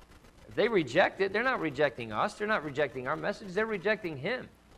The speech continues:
And of course, that's a whole lot more serious than if they were rejecting me and my message, right? My goal, the foundation of my approach, has to be one of just simple obedience and let him take care of the results,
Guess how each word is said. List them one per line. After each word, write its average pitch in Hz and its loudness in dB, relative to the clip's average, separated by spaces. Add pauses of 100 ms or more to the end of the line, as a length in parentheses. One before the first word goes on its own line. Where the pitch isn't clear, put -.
(220)
And 135 -4
of 127 0
course, 196 6
that's 208 6
a 190 6
whole 190 8
lot 175 8
more 165 2
serious 226 4
than 170 2
if 151 -2
they 165 4
were 151 4
rejecting 156 0
me 160 -2
and 120 -8
my 135 -2
message, 143 -4
right? 127 0 (680)
My 160 6
goal, 160 10
the 113 2
foundation 160 6
of 135 -2
my 151 6
approach, 139 6
has 170 4
to 185 2
be 165 4
one 147 2
of 120 -2
just 151 2
simple 175 0
obedience 123 2
and 127 -2
let 139 2
him 143 0 (360)
take 131 2
care 135 6
of 123 4
the 120 -2
results, 113 0